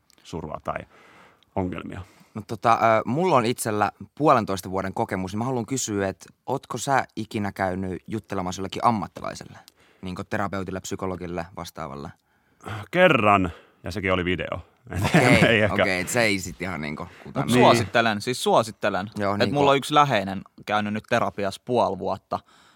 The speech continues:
Speaker 3: ja se sanoi, että se on auttanut ihan siis, ihan järjettömästi. Et se on niinku päässyt silleen, et se on siis itkenyt niitten terapia-, niinku tuntien aikana, kun se on siellä, ihan vaan siitä, että se puhuu sen lapsuudesta.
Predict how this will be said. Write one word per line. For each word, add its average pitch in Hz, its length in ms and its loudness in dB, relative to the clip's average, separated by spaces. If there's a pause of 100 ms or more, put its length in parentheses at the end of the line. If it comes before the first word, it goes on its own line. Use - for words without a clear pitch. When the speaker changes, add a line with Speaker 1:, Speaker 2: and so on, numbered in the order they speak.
(140)
Speaker 3:
ja 92 240 0
se - 120 -12
sanoi, 104 280 0
että 98 140 -6
se 107 60 -2
on 101 100 -2
auttanut 98 480 -4
ihan 98 220 -8
siis, 95 460 -12 (540)
ihan 101 400 -6
järjettömästi. 95 1120 -2 (100)
Et - 140 -8
se - 80 -4
on 107 120 0
niinku 107 300 -4
päässyt 113 600 4 (300)
silleen, 104 720 0 (460)
et 123 80 -8
se 143 100 0
on 131 80 2
siis 135 220 -4
itkenyt 120 520 -2
niitten 110 300 -4
terapia-, 107 540 0 (420)
niinku 107 280 -8
tuntien 113 580 -2
aikana, 104 560 0
kun 110 120 -12
se 113 80 -2
on 107 180 0
siellä, 98 340 -4 (320)
ihan 156 200 0
vaan 127 140 2
siitä, 123 200 -4
että - 100 -8
se 123 60 -8
puhuu 139 360 -2
sen 107 160 -2
lapsuudesta. 92 720 0